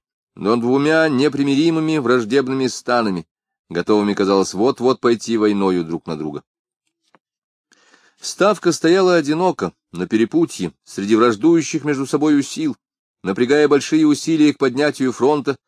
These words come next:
и только в крупной победе видя возможность благоприятного разрешения всех политических проблем.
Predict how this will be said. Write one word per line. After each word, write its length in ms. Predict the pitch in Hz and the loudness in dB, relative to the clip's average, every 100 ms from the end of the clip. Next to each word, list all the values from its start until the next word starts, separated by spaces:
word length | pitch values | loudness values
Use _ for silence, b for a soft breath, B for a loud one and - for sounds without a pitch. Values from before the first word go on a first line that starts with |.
| _ _ _ - | _ _ _ -12
и 80 | - | -2
только 260 | 117 120 | 0 0
в 120 | - | -2
крупной 420 | - 139 - 160 156 | 0 2 2 -2 0
победе 480 | 147 135 151 131 | 0 2 2 2
видя 260 | 123 131 123 | 0 0 0
возможность 640 | 123 104 120 107 113 - | 0 0 -2 0 -4 -4
благоприятного 760 | 90 78 85 85 107 120 117 107 | -10 -8 -4 0 0 0 -4 -6
разрешения 520 | 101 101 107 104 98 | -6 -6 -4 -4 -4
всех 360 | - 95 92 - | -6 -6 -6 -6
политических 580 | 80 - - - 82 | -12 -12 -18 -16 -18
проблем. 360 | - 71 71 | -14 -12 -12